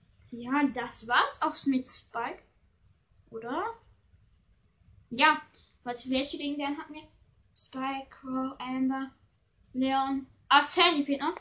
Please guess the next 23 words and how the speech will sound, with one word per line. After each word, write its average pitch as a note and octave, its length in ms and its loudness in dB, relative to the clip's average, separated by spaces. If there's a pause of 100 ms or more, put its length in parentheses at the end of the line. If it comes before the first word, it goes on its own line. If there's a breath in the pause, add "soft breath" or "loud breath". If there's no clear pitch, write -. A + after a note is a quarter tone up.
(220 loud breath)
Sandy F#4 540 2 (140)
macht - 200 0
so D#4+ 80 -2
eine D4+ 80 -2
Mega, F4 480 4
so C#4+ 160 -4
ein C4+ 120 2
ganz D#4+ 300 0
großes, D4+ 920 -4
so C4 120 -8
einen B3+ 80 -2
ganz C#4+ 220 -6
großen C4+ 280 -4
Bereich. C4 340 -4 (540 soft breath)
Da B3+ 80 -2
ist C#4 120 -4
dann C4+ 240 -4
unsichtbar. E4+ 720 0 (1800)
Ja, B3 360 2
für - 180 -10
ein C4 100 0
paar C4 280 -10
Minuten B3+ 360 -6